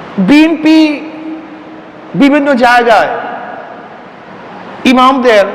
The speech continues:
কণ্ঠকে রোধ করতেছে। যদি চাঁদার বিরুদ্ধে কথা বলে, তাহলে বাধা সৃষ্টি করে। কেন চাঁদার বিরুদ্ধে কথা বলে তোমার সমস্যা কি? চাঁদার বিরুদ্ধে কথা বলে তোমার সমস্যাটা কি? তার মানে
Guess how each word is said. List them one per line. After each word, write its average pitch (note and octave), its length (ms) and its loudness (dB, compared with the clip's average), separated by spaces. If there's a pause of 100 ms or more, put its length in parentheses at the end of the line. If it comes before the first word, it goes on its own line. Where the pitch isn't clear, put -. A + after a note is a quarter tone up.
(520)
কণ্ঠকে B3+ 360 0
রোধ A3+ 140 0 (100)
করতেছে। - 500 -10 (840)
যদি C4 180 2
চাঁদার C4+ 440 2
বিরুদ্ধে A#3 400 -2
কথা A3+ 260 0
বলে, E3+ 300 0 (800)
তাহলে G#3+ 160 2
বাধা G3+ 340 2
সৃষ্টি F#3+ 420 -6
করে। - 300 -12 (420)
কেন A#3 180 2
চাঁদার A3+ 360 2
বিরুদ্ধে C4 300 0
কথা B3 200 2
বলে B3+ 140 2
তোমার A#3+ 240 0
সমস্যা G#3 380 -2
কি? D3 180 -10 (1900)
চাঁদার A#3+ 400 2
বিরুদ্ধে D#4 320 0
কথা C#4 240 0
বলে D#4 200 0
তোমার D4+ 220 0
সমস্যাটা C4+ 540 -4
কি? C3 200 -12 (1400)
তার A#3+ 180 2
মানে B3 400 0